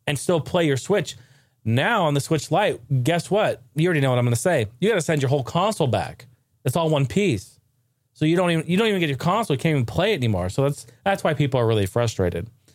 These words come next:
Like, "Why didn't they fix this shit? They released a new console. They didn't fix it. And I gotta send the whole thing back."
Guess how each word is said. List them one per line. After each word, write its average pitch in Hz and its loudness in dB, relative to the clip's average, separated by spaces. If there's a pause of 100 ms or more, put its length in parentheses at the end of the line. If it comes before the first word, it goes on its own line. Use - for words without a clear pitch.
(160)
Like, 131 0
"Why 202 2
didn't 262 0
they 262 0
fix - -6
this 226 -4
shit? 190 -4
They 190 2
released 202 0
a 214 2
new 190 2
console. 202 0
They 185 2
didn't 131 -2
fix - -4
it. 214 0
And 180 0
I 165 0
gotta 170 0
send 165 0
the 131 2
whole 160 2
thing 175 0
back." 175 0